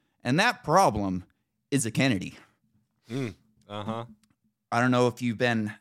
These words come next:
Speaker 1: paying attention to R F K at all, but, uh,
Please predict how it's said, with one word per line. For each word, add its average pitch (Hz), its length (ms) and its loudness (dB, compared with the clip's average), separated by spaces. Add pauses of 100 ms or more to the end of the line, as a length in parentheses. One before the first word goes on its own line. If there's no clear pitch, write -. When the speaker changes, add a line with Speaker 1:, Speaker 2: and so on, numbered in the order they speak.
(120)
Speaker 1:
paying 135 320 -4
attention 120 680 -6 (340)
to 104 320 -6 (600)
R 117 200 2
F 104 140 -2
K 143 240 -4
at 87 80 -6
all, 87 320 -6 (160)
but, - 280 -4
uh, 98 280 -4